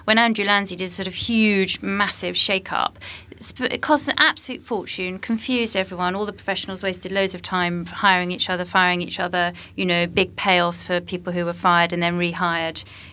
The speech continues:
you know, the next week. But what,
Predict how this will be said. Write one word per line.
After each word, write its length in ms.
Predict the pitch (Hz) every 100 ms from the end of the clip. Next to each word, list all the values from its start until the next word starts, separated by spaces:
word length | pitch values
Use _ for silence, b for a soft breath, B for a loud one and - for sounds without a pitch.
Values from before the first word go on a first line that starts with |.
| B
you 100 | 175
know, 100 | 165
the 80 | 175
next 300 | 170 - 190
week. 360 | 175 - - B B B -
But 220 | 196 - - -
what, 360 | 220 - 240